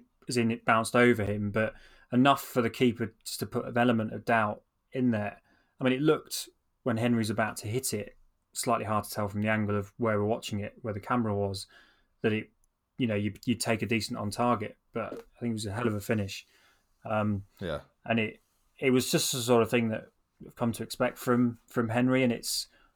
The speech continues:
Speaker 1: I remember when he first signed him and people were sharing highlight reels, um, from his time at Wolves, and we were like, "Christ, this player's amazing." And it didn't perhaps happen for the first season, or he was playing a different role, but we're starting to almost see that highlight reel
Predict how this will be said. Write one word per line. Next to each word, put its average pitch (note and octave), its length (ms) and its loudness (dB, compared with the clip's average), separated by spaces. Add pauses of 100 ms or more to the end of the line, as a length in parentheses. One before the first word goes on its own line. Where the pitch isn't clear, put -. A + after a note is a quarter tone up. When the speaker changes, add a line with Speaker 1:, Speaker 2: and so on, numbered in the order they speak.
(100)
Speaker 1:
I - 20 0
remember D3+ 240 4
when C#3 80 4
he B2+ 60 0
first B2 320 4
signed C3 360 4
him G#2+ 220 0
and G#2+ 220 0 (160)
people A2+ 220 0
were A2 80 0
sharing G#2+ 440 2
highlight A2 400 2
reels, G#2 540 -2 (360)
um, G#2+ 280 2
from G#2+ 200 -2
his G#2+ 100 -2
time A2+ 240 0
at G#2+ 60 -4
Wolves, A2+ 420 2
and G#2+ 80 0
we A2 80 0
were A2 60 -2
like, G#2+ 240 -2
"Christ, A2+ 420 0
this G2+ 80 -12
player's G#2+ 420 -4 (120)
amazing." A2+ 440 0
And G#2+ 60 -4
it B2 60 -4
didn't C#3+ 240 -2 (260)
perhaps - 340 -4
happen A#2 440 0
for A2 80 -6
the G#2+ 80 -4
first A2 420 -2 (460)
season, A2 520 2
or G#2 200 0
he - 20 -2
was G#2 100 -6
playing G#2+ 220 0
a G#2+ 60 -2
different G#2 320 -8
role, A2+ 280 2
but - 140 -8 (480)
we're A#2 80 -6
starting B2 300 6
to B2 60 -2
almost A2+ 220 0
see A#2 140 2
that G#2+ 200 0
highlight A2 440 4
reel A2+ 300 0